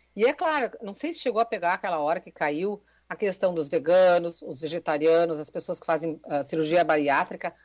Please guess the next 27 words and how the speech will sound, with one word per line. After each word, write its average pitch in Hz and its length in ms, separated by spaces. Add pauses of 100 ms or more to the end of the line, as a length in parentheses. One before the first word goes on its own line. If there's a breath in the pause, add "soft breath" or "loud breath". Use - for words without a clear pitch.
(160 soft breath)
precisam 190 600
suplementar 165 880
o 190 120
resto 156 420
da 214 120
vida 147 340
a 175 80
B 196 100
doze, 302 500 (320)
que - 80
é 165 40
uma 151 120
vitamina 170 460
que 233 80
depende 214 640 (540 soft breath)
da, 240 340
e 190 200
é 160 40
uma 170 120
das 160 160
vitaminas 185 420
que - 100
mais 196 240
causa 247 320
retardo 139 380
mental, 180 920 (220)
ah, 123 420